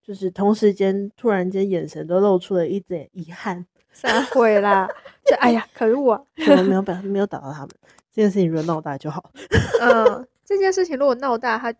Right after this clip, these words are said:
Speaker 2: 就是可以被强-，强制带离吧？
Speaker 1: 对，强制带离啊，
Speaker 2: 对啊。
Speaker 1: 就，就是驱离他。
Speaker 2: 嗯。
Speaker 1: 可是后来就是因为他有这件事情、有这个动作产生的时候，我们还是可以请警察。但是就是不知道为什么警察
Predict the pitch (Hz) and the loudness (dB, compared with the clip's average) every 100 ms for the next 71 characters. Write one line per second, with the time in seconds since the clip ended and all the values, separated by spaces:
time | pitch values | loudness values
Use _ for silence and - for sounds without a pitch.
0 | _ - 262 254 - - - - 185 165 | _ -6 -6 -6 -8 -6 -6 -10 -12 -20
1 | - - 175 - 208 208 - - _ - | -20 -18 -18 -18 -14 -10 -10 -10 _ -20
2 | - _ _ 381 359 311 302 277 294 302 | -20 _ _ 4 4 4 0 -2 -2 0
3 | 262 208 185 180 185 202 240 220 247 247 | 2 2 2 0 0 -4 -8 -6 -6 -6
4 | 233 - 220 196 180 - 185 180 220 214 | -8 -10 -8 -6 -8 -10 -14 -14 -16 -18
5 | 196 _ _ - 247 269 311 269 214 208 | -20 _ _ 0 2 4 2 2 2 0
6 | 226 226 233 233 226 240 208 202 196 170 | -2 -2 -4 -2 -4 -4 -6 -4 -4 -4
7 | 233 247 - 240 214 214 240 - - 170 | -4 -6 -4 -4 -4 -6 -12 -12 -12 -12
8 | 165 180 - 175 254 247 214 226 208 202 | -14 -16 -10 -8 -6 -6 -6 -6 -6 -4
9 | 208 202 175 - 196 190 180 170 190 196 | -4 -4 -14 -14 -12 -10 -12 -12 -8 -8
10 | 175 160 165 170 - 208 - 196 185 180 | -8 -14 -16 -14 -6 -6 -6 -10 -10 -12
11 | 185 190 175 _ - _ _ _ _ _ | -12 -12 -16 _ -20 _ _ _ _ _
12 | - 277 269 269 254 254 240 233 240 233 | -12 -10 -8 -10 -10 -12 -12 -14 -10 -10
13 | 247 196 180 175 165 170 _ _ 165 | -10 -12 -18 -16 -20 -20 _ _ -20